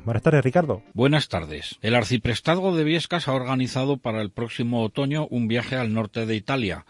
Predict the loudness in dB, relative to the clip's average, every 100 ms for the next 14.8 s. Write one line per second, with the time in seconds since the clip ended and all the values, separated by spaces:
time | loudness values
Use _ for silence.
0 | -12 -10 -10 2 2 4 4 2 2 -6
1 | 0 0 2 2 2 2 -6 2 2 4
2 | 0 0 0 0 0 2 2 0 -4 -8
3 | -6 -4 -6 -6 -6 -8 -2 -2 -2 -6
4 | -4 -4 -4 -6 -8 -14 -20 -16 -16 -12
5 | -2 -2 0 -2 2 0 0 0 2 2
6 | 0 0 0 2 4 2 2 0 0 4
7 | 6 8 4 2 -10 -20 -20 -8 -4 0
8 | 0 0 -2 0 -2 -2 -2 0 0 0
9 | -2 -4 -6 -6 -10 -10 -20 -20 -20 _
10 | -4 -2 -2 2 2 2 0 -2 -2 -4
11 | -4 -6 -10 -12 -14 _ -10 -4 -2 0
12 | -2 -2 0 0 0 -2 -4 -2 -2 -2
13 | -4 -6 -4 -4 -2 -4 -2 -4 -6 -6
14 | -4 -2 0 0 2 2 0